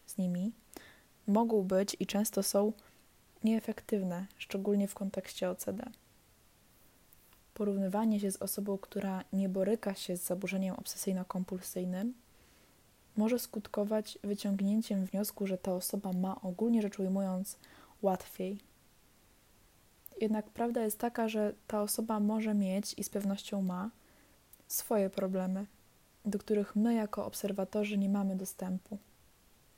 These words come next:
Porównywanie opiera się często na ograniczonych, zniekształconych informacjach.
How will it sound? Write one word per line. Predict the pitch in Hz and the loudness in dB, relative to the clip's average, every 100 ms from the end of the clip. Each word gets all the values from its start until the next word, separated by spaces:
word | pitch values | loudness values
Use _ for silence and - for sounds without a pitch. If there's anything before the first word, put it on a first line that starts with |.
| _ _ - _ _ _ - _ - | _ _ -20 _ _ _ -20 _ -2
Porównywanie | 202 196 196 202 226 220 196 - | 0 2 0 2 2 4 2 -2
opiera | 190 - 208 214 | -4 0 0 0
się | - | -4
często | - 202 208 - 202 | 0 2 2 2 2
na | 190 - | 2 0
ograniczonych, | 196 190 190 190 - 202 196 196 - - - - - | 0 2 2 0 0 0 2 0 -6 -20 -20 -20 -12
zniekształconych | - - 208 - 202 - 196 202 208 | -4 0 0 2 0 0 -2 -2 -2
informacjach. | 185 190 190 185 190 - - 208 - | -4 0 0 0 0 -2 -4 -6 -14